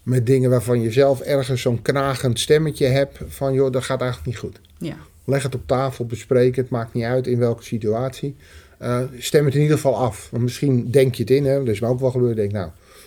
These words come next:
Speaker 1: voor mezelf, ik maak het misschien groter dan het was."
Speaker 2: Ja.
Speaker 1: Maar heel vaak zit er wel,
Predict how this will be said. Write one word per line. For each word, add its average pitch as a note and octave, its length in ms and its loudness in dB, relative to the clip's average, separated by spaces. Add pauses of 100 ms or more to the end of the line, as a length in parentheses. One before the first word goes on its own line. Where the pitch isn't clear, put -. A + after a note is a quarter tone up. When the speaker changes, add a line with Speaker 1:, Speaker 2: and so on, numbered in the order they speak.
(440)
Speaker 1:
voor - 160 -8
mezelf, G#2 380 -2 (180)
ik - 140 -10
maak A2+ 180 -2
het - 100 -12
misschien A#2+ 340 -2
groter D3+ 300 0
dan D#3 140 -6
het C#3+ 100 -8
was." D#3 340 -6
Speaker 2:
Ja. F3+ 260 -10
Speaker 1:
Maar B2 140 -2
heel B2 140 4
vaak A2+ 240 -2
zit C3 200 -2
er B2+ 80 2
wel, C#3+ 340 2